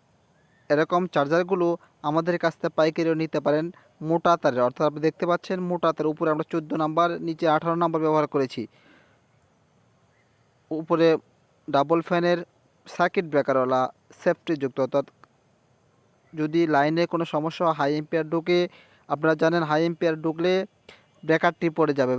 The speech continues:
আর ব্রেকারটি পড়ে গেলে চার্জারটি বন্ধ হয়ে যাবে। আর আপনারা জানেন চার্জার যদি বন্ধ হয়ে যায়, চার্জার পোড়া থেকে আপনার চার্জারটি বেঁচে যাবে, যার কারণে আপনি বড় ধরনের ক্ষতি থেকে বেঁচে যাবেন। তাই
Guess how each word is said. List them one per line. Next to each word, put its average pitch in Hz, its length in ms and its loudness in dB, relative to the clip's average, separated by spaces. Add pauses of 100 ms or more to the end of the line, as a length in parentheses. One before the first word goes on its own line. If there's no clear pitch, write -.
(100)
আর 147 140 4
ব্রেকারটি 165 440 0
পড়ে 175 160 2
গেলে 175 180 -4
চার্জারটি 165 300 0 (100)
বন্ধ 170 160 4 (100)
হয়ে 127 200 4
যাবে। 110 180 -4 (600)
আর 147 80 2
আপনারা 175 220 2
জানেন 185 200 2
চার্জার 175 280 0
যদি 175 100 0 (100)
বন্ধ 165 240 2
হয়ে 175 140 2
যায়, 175 160 2
চার্জার 165 400 2 (1000)
পোড়া 175 220 4 (120)
থেকে 170 240 0 (720)
আপনার 165 420 2 (380)
চার্জারটি 151 460 2
বেঁচে 165 340 2
যাবে, 156 200 2 (380)
যার 151 180 6
কারণে 160 240 2
আপনি 156 160 -2 (280)
বড় 160 220 6
ধরনের 160 260 -2
ক্ষতি 165 240 -6
থেকে 143 160 -2
বেঁচে 143 220 -2
যাবেন। 127 280 -2 (1700)
তাই 175 160 4